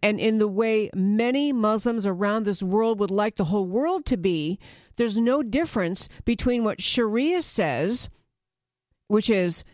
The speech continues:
if you commit blasphemy, you get put to death, and what the se-, alleged secular, not part of the ch-, not part of the mosque, the government of Pakistan is saying.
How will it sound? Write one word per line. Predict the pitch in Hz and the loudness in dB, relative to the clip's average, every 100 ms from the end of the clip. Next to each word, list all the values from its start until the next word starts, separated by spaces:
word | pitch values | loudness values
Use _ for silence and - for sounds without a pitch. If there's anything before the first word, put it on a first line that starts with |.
| _ _ | _ _
if | 208 202 | 0 0
you | 220 214 | 0 0
commit | - 208 175 - | 0 -2 -2 0
blasphemy, | 175 170 - 185 | 0 0 0 0
you | |
get | 170 165 | 0 -2
put | 202 | -2
to | 214 | -2
death, | 180 160 170 - - - | -2 -2 -4 -10 -20 -6
and | 208 220 | -2 0
what | 247 247 - - | 0 -2 -4 -8
the | - | -4
se-, | 202 - 269 - | 0 2 0 0
alleged | - 190 208 302 214 185 - - | 0 2 2 0 0 -4 -10 -8
secular, | - 294 311 302 220 180 175 - - _ - | -2 0 0 0 0 0 -2 -8 -20 _ -2
not | 196 220 277 339 - - - - | 0 2 2 -2 -6 -12 -10 -4
part | 262 269 | 0 2
of | 269 214 | 0 -2
the | |
ch-, | 202 - | -6 -6
not | - 226 294 | 0 0 0
part | - 294 | 0 0
of | 240 | 2
the | 202 | 2
mosque, | 190 277 269 190 - - _ | 2 2 0 -4 -6 -18 _
the | 208 | -4
government | 196 202 240 294 302 | 0 0 2 0 0
of | - | -2
Pakistan | 285 302 294 233 220 185 175 185 - - _ _ _ _ _ - | -2 -2 -2 -2 -2 0 -2 -4 -10 -20 _ _ _ _ _ -2
is | 233 | 0
saying. | - 294 370 294 147 | 0 0 2 0 -2